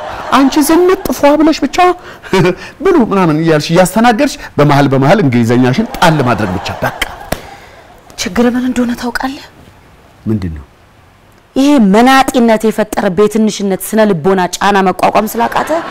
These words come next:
Speaker 2: ዳምጤ የሚባል ሰውዬ በሌሊት እያዘባረቀ ነው።
Speaker 1: ትንሽነት? ፖ!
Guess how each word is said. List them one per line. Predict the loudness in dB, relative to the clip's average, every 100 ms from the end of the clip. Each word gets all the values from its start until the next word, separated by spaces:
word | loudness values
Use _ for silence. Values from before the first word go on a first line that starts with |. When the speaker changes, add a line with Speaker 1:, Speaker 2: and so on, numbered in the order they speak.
| -14 -8
Speaker 2:
ዳምጤ | 0 2 2
የሚባል | 0 0 2 0
ሰውዬ | 0 -2 0
በሌሊት | 0 2 0 -2
እያዘባረቀ | -2 0 -2 -6 -8 -10
ነው። | -12 -16 -20 -20 -20 -20 -18 -18 -4
Speaker 1:
ትንሽነት? | 0 2 4 2 0 -6 -20 -18 -18 -16 -10
ፖ! | 2